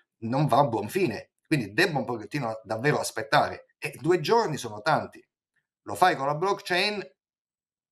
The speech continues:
lo ottieni il pagamento in cambio della, ehm, ehm, del bene che hai comprato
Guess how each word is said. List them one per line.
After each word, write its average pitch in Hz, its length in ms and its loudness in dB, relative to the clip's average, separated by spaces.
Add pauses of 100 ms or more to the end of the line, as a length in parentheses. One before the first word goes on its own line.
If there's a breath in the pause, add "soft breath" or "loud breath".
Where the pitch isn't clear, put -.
lo 143 200 2
ottieni 147 760 0
il 156 180 -4
pagamento 156 680 2
in 120 220 -6
cambio 120 720 0
della, 127 560 0 (760 soft breath)
ehm, 117 340 -4
ehm, 107 440 -6
del 120 260 2
bene 147 320 2
che 127 140 -4
hai 123 120 2
comprato 135 920 -2